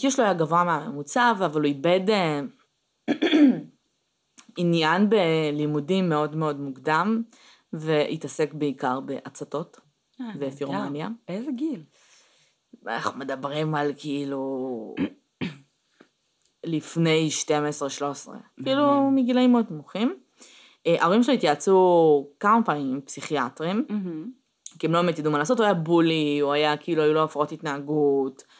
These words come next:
Speaker 1: <clears throat> הם לא ידעו ממש מה לעשות, ואמא שלו, ב-, כשהוא היה בן ארבע עשרה, אמא שלו נפטרה מסרטן.
Speaker 2: אוקיי.
Speaker 1: אה, אנחנו מדברים על ההורים המאמצים, כן?
Speaker 2: כן.
Speaker 1: <clears throat> והוא ממש ממש לא אהב את, אה,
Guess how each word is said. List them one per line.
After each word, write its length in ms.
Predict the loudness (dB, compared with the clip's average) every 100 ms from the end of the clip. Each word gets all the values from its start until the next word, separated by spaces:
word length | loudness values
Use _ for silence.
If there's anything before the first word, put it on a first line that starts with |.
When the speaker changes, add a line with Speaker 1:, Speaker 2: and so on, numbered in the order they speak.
| -20 -20 _ _ -6 0
Speaker 1:
<clears throat> 0 | 2 2 4 6 4 0 _ _ _ _ _ _ -4
הם 120 | 2
לא 60 | 4
ידעו 240 | 4 2
ממש 220 | 0 -2
מה 60 | -4
לעשות, 500 | -4 -2 0 0 -4
ואמא 380 | -6 0 2 2
שלו, 380 | 0 2 2 2 0
ב-, 120 | -4
כשהוא 200 | 0 2
היה 80 | 2
בן 120 | 0
ארבע 220 | 0 0
עשרה, 180 | 0 -2
אמא 80 | -4
שלו 120 | -6
נפטרה 340 | -6 -6 -6
מסרטן. 640 | -6 -10 -12 -10 -10 -10 -12 -14 _
Speaker 2:
אוקיי. 280 | -14 -14 -16 -18 -20 _ _
Speaker 1:
אה, 300 | -2 0 -2 -4
אנחנו 160 | -2
מדברים 200 | -2 0
על 60 | 2
ההורים 200 | 2 2
המאמצים, 480 | -2 -6 -8 -14 -16
כן? 140 | -10
Speaker 2:
כן. 140 | -10 -10 _ _ -4 -2
Speaker 1:
<clears throat> 160 | 2 2 2 -4 _ _ _ _ _ _ -20 -6
והוא 500 | -2 4 4 4 2
ממש 420 | 2 4 2 0
ממש 400 | 0 2 0 0
לא 100 | 2
אהב 300 | 4 2 0
את, 220 | -4 -8
אה, 460 | -10 -8 -12 -4 -2